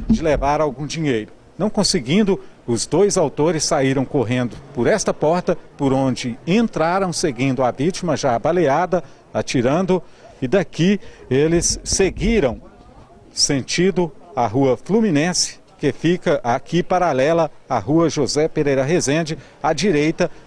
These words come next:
para quem está entrando de frente para o estabelecimento. Deste outro lado, a esquina da Rua do Bosque com a Rua José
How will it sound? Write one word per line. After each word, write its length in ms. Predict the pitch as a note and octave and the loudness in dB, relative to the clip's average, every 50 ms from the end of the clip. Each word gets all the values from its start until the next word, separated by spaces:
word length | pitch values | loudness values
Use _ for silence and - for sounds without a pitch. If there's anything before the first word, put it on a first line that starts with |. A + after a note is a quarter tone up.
| - | -4
para 220 | - D#3+ D#3 D3 - | -2 0 0 0 -2
quem 180 | - D#3+ D#3+ | -2 -2 -2
está 220 | D3 - - F3 F3 | -2 -2 -2 -2 -2
entrando 480 | E3 C#3 - C3+ C#3 D3 D#3 D3 D3+ | -2 -2 -2 -2 -2 -2 0 -2 -4
de 160 | B2+ - G3+ | -4 -4 -4
frente 520 | G3 - - E3+ F3+ F#3+ F#3 D3+ - - - | -4 -2 -2 -2 0 0 0 -2 -2 -6 -4
para 440 | - E3 D3 D3 D3 D3+ D#3+ - - | -2 -2 0 0 0 0 0 -2 -2
o 100 | C#3+ D3 | -4 -2
estabelecimento. 760 | C3 - D#3+ C#3 D3+ D3 D3+ C#3 - F3 D3 B2 A#2+ - | -2 -2 -2 -2 0 0 0 -2 -2 -2 -2 0 0 0
Deste 280 | A2 E3 G#3 G3+ - - | 2 2 0 2 2 0
outro 240 | F#3 E3 - C3+ B2+ | 0 0 0 -2 0
lado, 340 | C3 C#3+ E3+ E3 C3 - - - - - - - - | 0 2 0 0 -2 -4 -8 -16 -20 -20 -20 -14 -4
a 120 | - B2+ C#3+ | -2 0 0
esquina 560 | C3+ - - - D3 D#3 F3 F#3 F#3 F3 E3 - - - - - - - - | 0 -2 -2 0 0 2 2 2 2 0 -2 -6 -14 -20 -20 -18 -16 -4 -2
da 140 | D3 C#3+ | 0 0
Rua 540 | B2 A2+ C3+ D#3 D#3+ E3 E3 D#3 D3+ D#3 D#3 - - C3 | 2 2 2 2 4 4 4 4 2 2 0 -4 -8 -4
do 120 | - G3 G3 | -4 -4 -2
Bosque 640 | C#3+ C#3+ D3 D#3 E3+ E3+ - - - F#3 F3 F3 - - - - | 0 0 2 2 2 2 0 -2 -2 -2 -4 -4 -6 -10 -4 0
com 100 | D#3+ D#3+ | 0 2
a 100 | C#3+ B2 | 2 0
Rua 420 | A2+ B2+ D3+ E3 E3 E3+ D#3 - C3 | 0 0 0 2 2 2 0 0 -4
José 600 | A#2 - D3 A#2+ - - D3 D3+ D#3+ E3+ E3+ | -4 -4 -2 -2 0 0 2 2 2 2 0